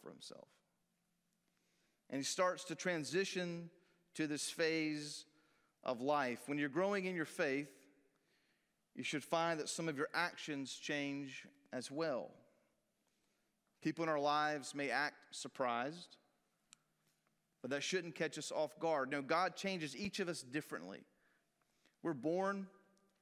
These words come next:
with things we do well and things we understand well. But then we, we, we have rough edges that we have to figure out sometimes. Everybody's different. Again, I have four children, and some of them are different as the day is long.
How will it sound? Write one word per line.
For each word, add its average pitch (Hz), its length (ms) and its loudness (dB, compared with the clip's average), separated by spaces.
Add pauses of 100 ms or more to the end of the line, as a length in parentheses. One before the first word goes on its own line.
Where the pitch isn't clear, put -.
(180)
with 135 100 -8
things 170 340 0
we 156 140 0
do 147 180 -2
well 151 360 2
and 135 80 -6
things 151 180 -6
we 143 80 -4
understand 147 560 -4
well. 165 320 -6 (2000)
But 151 100 -2
then 165 220 0
we, 156 240 0 (100)
we, 147 100 -2
we 143 180 0
have 147 200 0
rough 160 180 0
edges 104 600 -4 (1040)
that 113 220 -2 (340)
we 131 140 -6
have 131 180 0
to 117 180 -6 (340)
figure 135 280 0
out 104 300 -4
sometimes. 95 640 -16
Everybody's 135 280 -6
different. 131 340 -8 (600)
Again, 143 200 -2
I 143 120 2
have 135 100 -2
four 143 200 -2
children, 143 360 -2
and 107 120 -10
some 151 160 -4
of 156 60 0
them 143 100 -2
are 117 60 -2
different 131 320 -4
as 113 100 -6
the 117 60 -10
day 131 200 0
is 143 220 -2
long. 165 260 -4